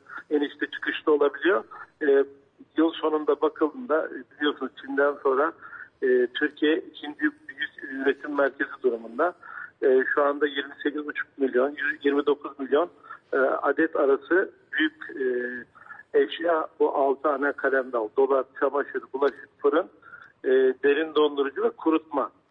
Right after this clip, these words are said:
Bunlar çok önemli. E, zaten Kasım ayına kadar yirmi altı,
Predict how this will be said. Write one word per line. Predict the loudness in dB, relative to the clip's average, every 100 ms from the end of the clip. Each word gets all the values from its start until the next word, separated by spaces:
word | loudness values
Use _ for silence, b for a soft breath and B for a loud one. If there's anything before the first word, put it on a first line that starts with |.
| _ -6
Bunlar | -2 0 0
çok | -2 0
önemli. | 0 0 -2 -2
E, | 2 2
zaten | 4 0 0 -2 -2 B B
Kasım | -4 -4 -2 -2
ayına | 0 -2
kadar | 0 0 2
yirmi | 0 -2 0
altı, | 2 2 2 2 0